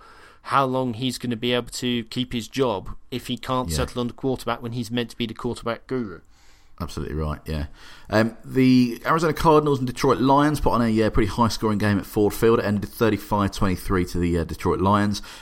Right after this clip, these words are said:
Speaker 2: Uh, Justin Bethel got, uh, returned an eighty-two, eighty-two yard interception for a touchdown for the Cardinals, but it wasn't enough to get the, uh, the win on this, uh, on this occasion. Unfortunately, it was some, uh,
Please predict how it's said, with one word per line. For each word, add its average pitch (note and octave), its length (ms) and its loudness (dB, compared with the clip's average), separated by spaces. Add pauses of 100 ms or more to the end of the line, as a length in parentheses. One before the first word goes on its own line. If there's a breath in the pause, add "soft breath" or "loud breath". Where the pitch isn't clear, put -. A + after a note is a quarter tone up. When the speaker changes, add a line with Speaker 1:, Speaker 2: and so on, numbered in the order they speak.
(120)
Speaker 2:
Uh, F#2+ 160 2
Justin B2 240 -2
Bethel G#2+ 320 2
got, - 200 -4
uh, G2 300 0
returned F#2+ 340 -2
an F#2+ 60 0
eighty-two, - 400 -4
eighty-two G2+ 380 -2
yard F2+ 240 -2
interception - 500 -4
for - 80 -8
a F2 40 -4
touchdown - 480 -4
for - 40 -10
the - 100 -10
Cardinals, G2 460 -2 (240 loud breath)
but - 60 -8
it F2 40 -2
wasn't F2 180 -2
enough E2+ 100 -6
to - 80 -10
get D2 100 -6
the, D#2 280 -2
uh, D2 40 -2
the - 100 -8
win E2 140 0
on D#2 140 -4
this, - 340 -8
uh, D#2 100 -4
on D#2 100 -4
this D2+ 120 -8
occasion. E2+ 360 -4
Unfortunately, E2 260 -6
it - 20 -4
was D#2+ 80 -8
some, G2 240 -4
uh, F#2+ 140 0